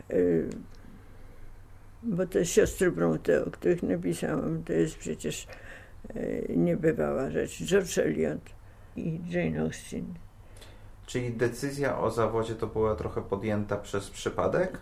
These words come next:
Speaker 2: Przez okoliczności
Speaker 1: Przez
Speaker 2: pani
Speaker 1: okoliczności.
Speaker 2: Przez okoliczności.
Speaker 1: Przez okoliczności. No, jak coś robisz, to rób dobrze, mówił mój przyjaciel Władysław Bartoszewski.
Speaker 2: A kim pani chciała być? Lekarzem?
Speaker 1: Tak.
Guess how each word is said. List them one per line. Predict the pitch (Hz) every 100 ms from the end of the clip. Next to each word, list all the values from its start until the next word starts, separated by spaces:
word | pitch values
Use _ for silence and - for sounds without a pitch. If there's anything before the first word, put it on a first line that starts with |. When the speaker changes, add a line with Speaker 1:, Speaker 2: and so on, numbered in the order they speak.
| -
Speaker 2:
Przez | - -
okoliczności | - 180 123 127 - 127 - -
Speaker 1:
Przez | 403
Speaker 2:
pani | 392
Speaker 1:
okoliczności. | - 311 285 - 180 - - -
Speaker 2:
Przez | 165 123
okoliczności. | 123 123 120 - 110 254
Speaker 1:
Przez | 240
okoliczności. | - 190 180 165 - 170 170 -
No, | 240 262
jak | 262 269
coś | - 226 226
robisz, | 190 175 175 -
to | 170
rób | 165 170 190
dobrze, | 170 160 - - - - - - -
mówił | 180 160 185
mój | 170 185
przyjaciel | 190 - 151 156 - 151
Władysław | 170 - - 156 - 143
Bartoszewski. | - 131 - 165 - - - - - - - - - - - - - -
Speaker 2:
A | 110 113 - - -
kim | 147 160
pani | 135 98 92
chciała | - 87 87 78
być? | - - - - - - -
Lekarzem? | 101 98 107 131 175 220 - - - - -
Speaker 1:
Tak. | 160 -